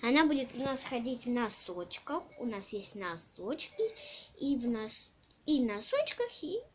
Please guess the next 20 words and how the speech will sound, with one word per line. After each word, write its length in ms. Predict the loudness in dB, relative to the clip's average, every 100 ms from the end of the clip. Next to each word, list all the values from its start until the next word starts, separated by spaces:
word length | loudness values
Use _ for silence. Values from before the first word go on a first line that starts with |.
| _ -20
в 240 | -20 -14
таких 760 | -14 -14 -18 -18 -8 -4 -4 -6 -18 _ -20 -20 -20 -20 -14
босоножках. 880 | -4 -4 -2 -6 -4 -4 -4 -14 -18 -20 -20 _ _ _ -18 -14 0
Мама 280 | 2 4 4
тоже 280 | 4 2 2
мне 160 | -2
покупала 480 | -4 -8 -4 -4 -4
носочки. 720 | -6 -4 -4 -6 -10 -12 -12 -16 -20 -20 -18 -18 -20 -20 _
И 120 | -4 -4
слюнявчик. 800 | -4 -2 -2 -2 -6 -12 -14 -14 -16 -4
Когда 300 | 2 4 4
я 40 |
была 220 | 4 4 6
на 80 |
море, 220 | 6 6 4
мама 200 | 4 2
мне 360 | 2 2 -2
купила 320 | -6 -4 -4
такой 320 | -4 -6 -6 -6
слюнявчик. 640 | -4 -6 -8 -12 -20